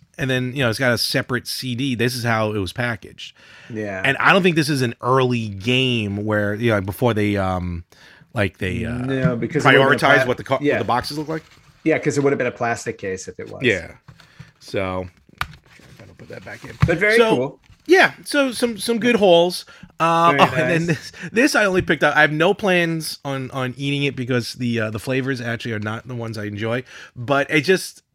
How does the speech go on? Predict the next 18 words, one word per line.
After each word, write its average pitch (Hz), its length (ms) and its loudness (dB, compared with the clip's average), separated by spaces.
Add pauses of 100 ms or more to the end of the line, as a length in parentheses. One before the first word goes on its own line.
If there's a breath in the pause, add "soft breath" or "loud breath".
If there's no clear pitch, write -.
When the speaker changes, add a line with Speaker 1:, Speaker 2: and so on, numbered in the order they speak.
(200)
Speaker 1:
I 139 100 -2
can't 160 200 0
believe 143 140 -2
they 117 100 0
made 98 300 -4
this, 87 160 -8
so 101 160 -10
I 101 120 -8
just 104 180 -16
picked - 200 -10
it 98 60 -12
up 85 80 -12
just - 140 -12
for - 80 -14
the 107 60 -12
fun - 200 -12
of 87 60 -14
it. 92 120 -14